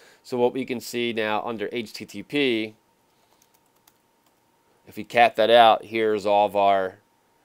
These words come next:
here's all the N T L version two hashes that we collected.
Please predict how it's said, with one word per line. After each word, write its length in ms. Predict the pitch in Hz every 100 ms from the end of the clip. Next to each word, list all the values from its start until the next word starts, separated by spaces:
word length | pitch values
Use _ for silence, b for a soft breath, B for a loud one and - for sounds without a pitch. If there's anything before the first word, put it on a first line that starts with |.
| _ _ _
here's 240 | - 113 110
all 120 | 101
the 120 | 104
N 140 | 110
T 180 | - 104
L 140 | 101 98
version 320 | 95 90 87
two 200 | 98 92
hashes 320 | 92 87 90
that 140 | 85
we 60 | 80
collected. 540 | - 92 87 - -